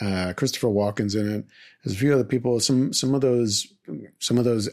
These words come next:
actors, the character actors that you might recognize from other things, but maybe don't know their names.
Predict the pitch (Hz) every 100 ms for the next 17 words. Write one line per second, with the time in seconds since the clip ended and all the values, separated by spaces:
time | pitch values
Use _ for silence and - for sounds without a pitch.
0 | - 123 110 123 98 95 - 123 113 107
1 | 98 98 98 95 92 101 107 120 123 104
2 | 107 98 98 95 98 95 92 87 90 85
3 | - _ _ _ _ _ - 92 90 -
4 | _ _ _ 101 101 95 98 92 92 87
5 | 87 85 85 80